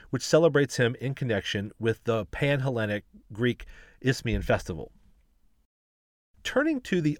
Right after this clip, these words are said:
older Olympian goddesses, we have Hera, queen of the gods and goddess of marriage. Demeter, goddess of grain and agriculture. And Hestia,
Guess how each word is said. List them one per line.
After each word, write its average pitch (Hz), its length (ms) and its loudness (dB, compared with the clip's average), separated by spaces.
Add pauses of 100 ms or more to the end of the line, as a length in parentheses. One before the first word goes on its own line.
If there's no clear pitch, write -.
older 190 340 2
Olympian 131 420 0
goddesses, 110 760 -4 (140)
we 147 100 4
have 147 200 2
Hera, - 500 0 (360)
queen 247 280 -2
of 226 60 -2
the 208 60 2
gods 117 480 0
and 117 220 -8
goddess 90 340 -6
of 110 120 -8
marriage. 120 680 -2 (580)
Demeter, 117 640 2
goddess 104 380 -4
of 101 100 -4
grain 104 300 -4
and 104 160 -8
agriculture. 123 800 -4 (640)
And 175 120 0
Hestia, 127 640 0